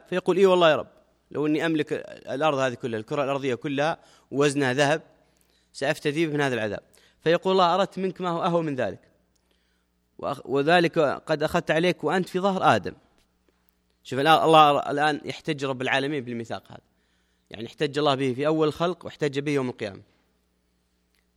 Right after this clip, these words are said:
"وأخذت عليك وأنت في ظهر آدم ألا تشرك بي شيئاً ولا أدخلك النار". حتى لو كان عشت في زمن فترات ما تعرف التفاصيل، مثل زيد بن عمرو وغيره، ما تعرف التفاصيل، لكن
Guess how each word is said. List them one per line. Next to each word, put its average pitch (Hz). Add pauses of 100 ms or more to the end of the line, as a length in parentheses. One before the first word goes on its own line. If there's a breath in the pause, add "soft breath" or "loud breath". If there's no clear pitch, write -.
"وأخذت 131
عليك 156
وأنت 151
في 156
ظهر 156
آدم 175
ألا 180
تشرك 185
بي 180
شيئاً 196
ولا 220
أدخلك 202
النار". 143 (800)
حتى 214
لو 202
كان 202 (360 soft breath)
عشت -
في 185
زمن 185
فترات 151 (840)
ما 180
تعرف 165
التفاصيل، 151
مثل 175
زيد 160
بن 143
عمرو 139
وغيره، 131 (340)
ما 233
تعرف 185
التفاصيل، 156 (360 soft breath)
لكن 226